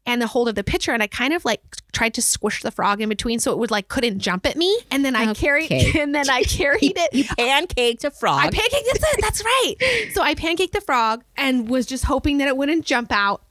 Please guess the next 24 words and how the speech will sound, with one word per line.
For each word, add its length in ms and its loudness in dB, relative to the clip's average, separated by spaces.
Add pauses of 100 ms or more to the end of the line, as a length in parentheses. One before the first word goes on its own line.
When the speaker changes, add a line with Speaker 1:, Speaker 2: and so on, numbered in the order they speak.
Speaker 1:
onto 340 0
me. 300 -2
And 160 0
I 120 0
carried 440 0
it, 220 -2
like, 420 -4 (160)
out 320 -2 (320)
to 260 0
the, 520 0 (480)
to 120 -2
the 80 -2
deck. 560 -4
And 580 0
then 240 0
I 360 0
flung 640 0 (140)
the 80 -2
frog 500 0 (120)
off. 500 0 (280)
Speaker 2:
Lovely. 560 0 (600)
Speaker 1:
But 100 2
I 100 -2
didn't 340 0